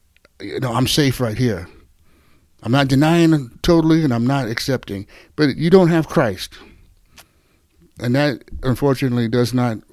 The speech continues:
get you eternal life in heaven. But this does right here, guys. I know it's Friday, and the weekend starts tonight. And I believe we make good decisions tonight.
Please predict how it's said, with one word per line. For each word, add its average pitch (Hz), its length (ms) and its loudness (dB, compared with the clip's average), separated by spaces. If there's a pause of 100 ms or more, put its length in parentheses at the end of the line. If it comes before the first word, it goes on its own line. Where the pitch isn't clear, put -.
(420)
get 123 220 0
you 120 120 2
eternal 117 340 0
life 110 260 -2
in 107 160 -6
heaven. 101 360 -6 (1300)
But 127 140 -4
this 165 160 6
does 135 280 2
right 127 160 0
here, 117 200 -2
guys. 98 380 -6 (360)
I 113 100 -2
know 135 140 0
it's 139 100 -2
Friday, 110 460 -4 (1500)
and 110 140 -6
the 113 40 -4
weekend 123 280 0
starts 120 260 -2
tonight. 117 440 -2 (1080)
And - 120 -4
I 117 80 -2
believe 139 320 2
we 131 100 4
make 123 180 2
good 123 140 -2
decisions 127 480 -2
tonight. 120 380 -4